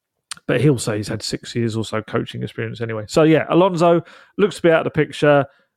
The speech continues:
Like I say, I'm not devastated with that 'cause I think it would have been a very big job. I was talking to Tom Huddleston the other day after the brilliant charity match that,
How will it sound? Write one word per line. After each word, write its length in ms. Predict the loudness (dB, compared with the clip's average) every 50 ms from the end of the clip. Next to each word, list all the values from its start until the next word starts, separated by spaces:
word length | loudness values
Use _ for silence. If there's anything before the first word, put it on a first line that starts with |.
| _ _ _
Like 140 | -4 -4 -4
I 40 | -4
say, 260 | -6 -4 -4 -4 -4 -4
I'm 140 | -6 -2
not 240 | -2 -2 -2 -2 0
devastated 540 | 0 2 2 2 -2 -4 -2 -2 -2 -2 -2
with 80 | -2 -2
that 180 | -4 -4 -4
'cause 100 | -8 -12
I 40 | -12
think 380 | -12 -8 -8 -8 -8 -8 -8 -8
it 80 | -6
would 140 | -6 -4 -6
have 140 | -6 -6 -4
been 240 | -4 -4 -4 -4 -6
a 60 | -8
very 480 | -8 -10 -8 -2 -2 -2 0 -2 -6 -8 -6 _
big 240 | -4 -4 -4 -6 _
job. 300 | -2 -2 -2 -2 -4 -4
I 100 | -2 -2
was 140 | -2 -2 -4
talking 440 | -6 -8 -8 -8 -8 -12 -12 -12 -12 -10 -8
to 680 | -6 -4 -4 -4 -4 -4 -4 -4 -4 -4 -4 -4 -6 -6
Tom 260 | -10 -8 -6 -6 -6
Huddleston 540 | -2 -4 -2 -4 -4 -8 -10 -14 -14 -8 -4
the 80 | -4 -4
other 120 | -4 -4
day 180 | -6 -6 -4 -4
after 400 | -2 -4 -4 -6 _ -4 -4 -4 -6 _ _ _ _ _ _ _ _ _ _ _ _ _ _
the 60 | -6
brilliant 640 | -4 0 4 6 6 6 6 4 2 2 0 -4 -12
charity 560 | -20 -18 -4 0 2 2 2 2 -2 -6 -8
match 420 | -6 -6 -6 -6 -8 _ -20 -14 _
that, 220 | -2 -2 -2 -2